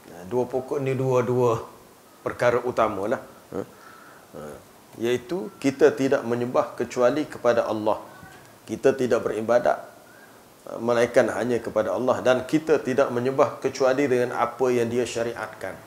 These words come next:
<coughs> Ha, tajuk ni kalau nak panjang lebar lagi, tuan-tuan boleh cari buku yang ditulis oleh Doktor Yusof Qaradawi, Al-Ibadah fil Islam, Ibadat dalam Islam. Ada dia huraian panjang lebar lah,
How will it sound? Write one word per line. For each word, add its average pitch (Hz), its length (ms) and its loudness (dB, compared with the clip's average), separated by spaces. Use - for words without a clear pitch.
<coughs> - 280 -2
Ha, 98 80 -4
tajuk 143 400 6
ni 185 80 4
kalau 139 240 6
nak 131 160 -2
panjang 123 240 2
lebar 113 240 4
lagi, 107 320 -2
tuan-tuan 110 320 0
boleh 110 160 -2
cari 104 240 -4
buku 104 400 -4
yang 104 80 -2
ditulis 107 400 -4
oleh 101 240 -6
Doktor 113 400 2
Yusof 120 320 0
Qaradawi, 104 560 2
Al-Ibadah 107 800 0
fil 107 240 -8
Islam, 90 560 -8
Ibadat 107 400 -2
dalam 98 240 -6
Islam. 92 320 -12
Ada 104 240 -6
dia 107 80 -2
huraian 104 240 0
panjang 104 320 0
lebar 98 320 -2
lah, - 60 -16